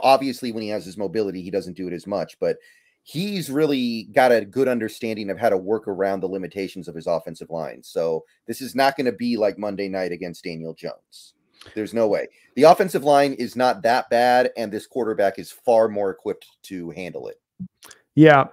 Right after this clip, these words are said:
Speaker 2: I think that'll be the hard part here, Wu-Tang. I think you can have some success, and you can get him a couple times, but he's gonna get you a couple times, too, in catching you on it. And he's just so smart in, in being able to know what's going on, where the blitz is coming from, where's Hots at, how to get,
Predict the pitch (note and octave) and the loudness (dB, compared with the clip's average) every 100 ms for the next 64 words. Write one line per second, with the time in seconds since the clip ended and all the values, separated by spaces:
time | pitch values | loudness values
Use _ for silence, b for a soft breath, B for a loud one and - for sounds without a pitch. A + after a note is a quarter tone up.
0 | _ C#3 D3+ F3+ F3+ E3+ D3+ E3 C3+ D3+ | _ 2 6 6 8 8 8 6 8 6
1 | C#3+ C3+ C3+ C#3+ C3 C3+ C#3 C#3 C3+ C#3+ | 8 4 4 2 0 2 0 0 0 2
2 | C#3 - C#3 - C3+ - C#3+ A#2+ - A#2+ | 2 0 -2 -2 -2 4 4 4 0 0
3 | A#2+ B2+ C3 C3 C3 B2 A#2 B2 A#2+ A#2 | 0 0 0 2 -2 -2 -4 -4 -2 -4
4 | - A2+ A2+ A#2+ C#3 C3+ C#3+ C3+ - C#3+ | -4 -6 -6 -2 0 2 2 2 2 2
5 | C3 C3 B2+ C3 A#2 A2+ - B2+ G#2+ - | 2 0 -2 -2 -2 -2 0 0 0 -4
6 | A#2 A#2 A2+ C3+ B2+ A#2+ A2 G#2+ G#2+ A2 | -6 -6 -2 0 0 -2 -4 -4 -6 -6
7 | A2 G#2 B2+ B2 - C3 - D3 C#3 - | -6 -4 -4 -4 0 -2 2 2 2 0
8 | C#3+ C#3+ B2+ G2+ A#2+ A#2 - - A#2+ B2+ | 2 2 2 -2 -2 -2 -2 -4 0 2
9 | B2+ B2 B2 A#2 A2+ B B B - C#3+ | 0 0 0 0 -2 B B B 2 6
10 | C#3+ D3 - C#3+ C#3 C3+ C3+ B2 C#3 C3+ | 8 6 6 6 6 4 2 2 2 2
11 | C3 C3+ C#3 - C3+ C3 C3 B2+ B2+ B2 | 0 0 -2 -2 -2 0 -2 -2 0 0
12 | C3+ A#2+ C3 C3 - C3 B2+ A#2 A#2 C3 | -2 -2 -2 -2 0 -2 -2 -2 0 2
13 | C#3 | 0